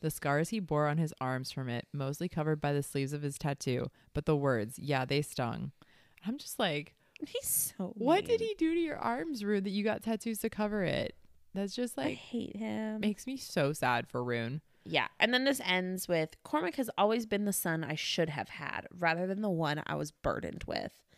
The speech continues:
Speaker 2: Fuck you.
Speaker 1: Ugh, the worst.
Speaker 2: <laughs> Like, what is wrong with you?
Speaker 1: Like, Rune's done nothing bad to you, Autumn King.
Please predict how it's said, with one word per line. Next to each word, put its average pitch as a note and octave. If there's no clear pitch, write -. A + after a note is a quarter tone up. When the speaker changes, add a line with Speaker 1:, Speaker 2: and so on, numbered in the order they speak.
Speaker 2:
Fuck D5
you. D#3
Speaker 1:
Ugh, E3
the D3
worst. C3+
Speaker 2:
<laughs> -
Like, A4+
what C#5+
is A3+
wrong G3+
with G#3+
you? C#3+
Speaker 1:
Like, G3+
Rune's C#4
done A#3
nothing F3+
bad B2+
to C#3+
you, A#2
Autumn -
King. -